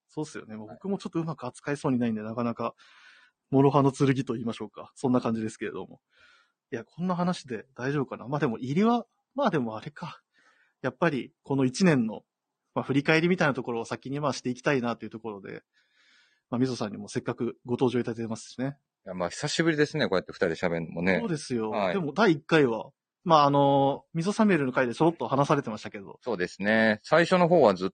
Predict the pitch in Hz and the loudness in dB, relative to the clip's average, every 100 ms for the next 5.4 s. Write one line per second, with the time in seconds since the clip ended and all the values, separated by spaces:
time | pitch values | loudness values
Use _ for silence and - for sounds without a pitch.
0 | _ 117 117 113 107 120 185 214 214 202 | _ 0 4 2 2 -2 -2 2 2 4
1 | 202 80 - _ - 180 185 202 131 135 | 4 4 0 _ -6 -4 0 0 2 0
2 | 165 - 180 175 151 101 80 80 - 90 | 0 0 2 4 6 6 6 2 0 0
3 | 85 80 71 151 131 110 - _ _ _ | 0 -2 -2 -4 -6 -6 -12 _ _ _
4 | _ - 160 110 87 92 - 98 95 98 | _ -2 0 0 0 0 0 -4 -4 -4
5 | 127 87 82 - | -8 -6 -6 -8